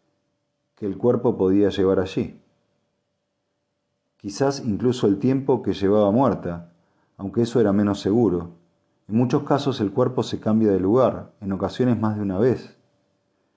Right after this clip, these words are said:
Me puse el otro guante. Ya estaba listo, aunque no sentía ningún entusiasmo por lo que estaba a punto de hacer.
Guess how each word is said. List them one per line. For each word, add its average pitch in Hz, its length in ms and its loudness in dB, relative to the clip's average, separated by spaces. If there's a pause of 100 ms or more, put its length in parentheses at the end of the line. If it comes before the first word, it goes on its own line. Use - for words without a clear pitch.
(320)
Me 92 120 -12
puse 117 280 -2
el 113 60 4
otro 107 220 4
guante. 85 520 -2 (280)
Ya 117 140 -2
estaba 107 300 2
listo, 95 500 -4 (460)
aunque 101 220 -2
no 113 80 2
sentía 110 360 0
ningún 110 280 2
entusiasmo 107 600 0
por 95 100 0
lo 90 120 0
que 87 80 -6
estaba 95 260 0
a 90 80 -6
punto 92 260 -2
de 90 80 0
hacer. 85 360 -10